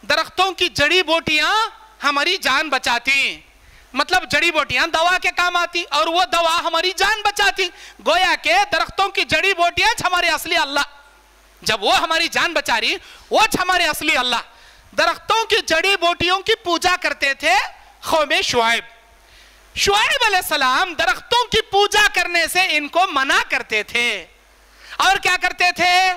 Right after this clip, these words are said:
इस कौम में और क्या बीमारी थी? नापतोल जब भी करते थे, तराजू में डंडी मारते थे, धोखे से कस्टमर के आंखों में धूल झोंक कर सौ ग्राम, पचास ग्राम इधर फलडा भी बैठना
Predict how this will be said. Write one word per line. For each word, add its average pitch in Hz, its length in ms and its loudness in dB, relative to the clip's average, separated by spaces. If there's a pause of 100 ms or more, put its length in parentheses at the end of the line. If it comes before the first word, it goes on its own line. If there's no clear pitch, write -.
(420)
इस 349 100 -8
कौम 359 260 2
में 370 100 0
और 359 180 2
क्या 370 180 0
बीमारी 370 440 2
थी? 370 360 0 (560)
नापतोल 330 640 0
जब 285 200 -2
भी 359 140 0
करते 302 380 -2
थे, 254 360 -2 (500)
तराजू 294 420 2
में 339 200 0
डंडी 285 340 0
मारते 294 400 -2
थे, 240 400 0 (1040)
धोखे 311 420 2
से 349 180 0
कस्टमर 311 540 -2
के 302 220 0 (400)
आंखों 302 360 0
में 320 240 -2
धूल 339 220 0
झोंक 320 300 -2
कर 359 200 0 (200)
सौ 330 220 0
ग्राम, 330 260 0
पचास 320 400 -2
ग्राम 311 300 0 (400)
इधर 302 220 -2 (160)
फलडा 320 280 2
भी 339 160 -2
बैठना 349 580 2